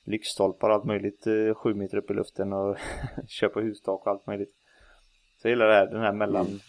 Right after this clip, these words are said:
Speaker 1: mellanlandningen där. När det blir för realistiskt, då blir det,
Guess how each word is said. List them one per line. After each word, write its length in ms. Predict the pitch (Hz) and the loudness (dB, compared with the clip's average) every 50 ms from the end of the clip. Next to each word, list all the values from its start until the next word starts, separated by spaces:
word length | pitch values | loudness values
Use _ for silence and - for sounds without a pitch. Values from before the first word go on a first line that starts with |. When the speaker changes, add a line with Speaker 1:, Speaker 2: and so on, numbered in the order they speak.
| - | -10
Speaker 1:
mellanlandningen 960 | 113 113 110 101 98 95 95 98 98 98 95 98 98 98 98 98 98 104 117 127 | -6 -6 -4 -4 -6 -6 -8 -10 -10 -10 -8 -6 -6 -6 -8 -10 -12 -10 -8 -8
där. 120 | - - - - - _ - 147 _ _ _ _ _ _ _ _ _ _ _ _ _ _ _ _ _ _ _ _ _ _ _ _ _ - | -8 -6 -6 -6 -6 _ -14 -20 _ _ _ _ _ _ _ _ _ _ _ _ _ _ _ _ _ _ _ _ _ _ _ _ _ -4
När 80 | 107 | -2
det 40 | 107 | 0
blir 100 | 110 107 | 0 0
för 280 | - - - 117 113 117 | 0 4 6 6 6 6
realistiskt, 520 | 127 127 135 123 - - - 107 - - | 6 6 4 2 2 0 -4 -4 -2 -2
då 80 | 107 107 | -2 0
blir 140 | 117 117 | 0 2
det, 140 | 104 104 101 | 2 0 -2